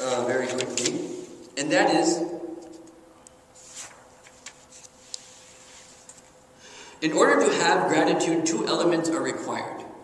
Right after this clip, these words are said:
To have gratitude, what? Two elements are required. The first is interpersonal context, meaning it's a relationship of some in-, some interaction between two people.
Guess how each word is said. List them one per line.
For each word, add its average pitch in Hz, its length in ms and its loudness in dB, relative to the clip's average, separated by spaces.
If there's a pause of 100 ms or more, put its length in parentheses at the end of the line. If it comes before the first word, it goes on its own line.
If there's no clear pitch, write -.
To 151 140 -4
have 156 280 0
gratitude, 156 540 0
what? - 220 0
Two - 160 -6
elements 139 380 0
are 117 40 -4
required. 113 560 -6 (1300)
The 156 100 -4
first 202 340 4
is 170 280 4
interpersonal 160 960 0
context, 117 520 -6
meaning 165 240 0
it's 147 160 -2
a 147 60 -4
relationship 131 640 -4 (540)
of 127 140 -4
some 165 260 -4
in-, - 420 -6
some 190 220 2
interaction 165 600 2
between 147 320 -2
two 135 120 -2
people. 120 460 -10